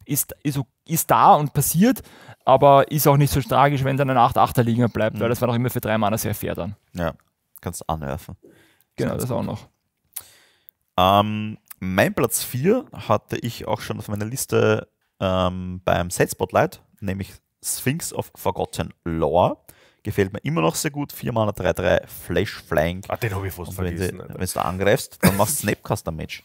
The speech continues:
Speaker 3: <laughs> Den hat man vergessen schon.
Speaker 2: Ja, das, den finde ich einfach richtig cool.
Speaker 1: Ja.
Speaker 2: Wie gesagt, ich muss da noch irgendwas bauen mit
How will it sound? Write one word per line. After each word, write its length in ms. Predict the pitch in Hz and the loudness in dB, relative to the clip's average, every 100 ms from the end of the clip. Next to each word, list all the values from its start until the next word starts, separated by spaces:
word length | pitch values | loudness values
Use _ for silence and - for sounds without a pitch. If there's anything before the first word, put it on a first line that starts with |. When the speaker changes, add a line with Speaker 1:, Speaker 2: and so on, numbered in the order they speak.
| _ | _
Speaker 3:
<laughs> 160 | _ - | _ -8
Den 100 | 127 | -6
hat 100 | 95 | -4
man 120 | 95 | -6
vergessen 480 | - 80 76 - - | -4 -4 -6 -16 -20
schon. 180 | - - _ - | -20 -20 _ -8
Speaker 2:
Ja, 220 | 120 139 247 - _ | -2 -2 -4 -16 _
das, 560 | 104 95 - - - - 101 | -6 -4 -4 -8 -14 -8 -4
den 180 | 104 | -4
finde 220 | 113 110 104 | -4 -4 0
ich 100 | 98 | 0
einfach 240 | 92 92 | 2 -2
richtig 300 | 95 - - - | -2 -8 -12 -12
cool. 140 | 82 92 _ _ | -10 -12 _ _
Speaker 1:
Ja. 140 | 143 - _ _ _ _ _ _ _ - - | -4 -4 _ _ _ _ _ _ _ -18 -14
Speaker 2:
Wie 60 | |
gesagt, 240 | - 95 92 | -8 -8 -6
ich 80 | |
muss 160 | 98 98 | -8 -8
da 60 | 95 | -6
noch 140 | 90 | -6
irgendwas 280 | 92 87 87 | -6 -6 -8
bauen 300 | - 73 82 | -2 0 0
mit 120 | 82 | -4